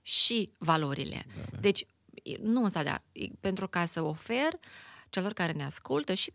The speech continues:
Speaker 1: pentru noi să împuternecim, a,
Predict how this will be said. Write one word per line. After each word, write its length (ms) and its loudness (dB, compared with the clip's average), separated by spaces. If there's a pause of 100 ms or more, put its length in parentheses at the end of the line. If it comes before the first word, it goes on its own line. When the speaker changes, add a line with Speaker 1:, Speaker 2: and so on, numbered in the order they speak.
Speaker 1:
pentru 280 -2
noi 520 -2
să 380 -2
împuternecim, 1000 -2 (300)
a, 480 -2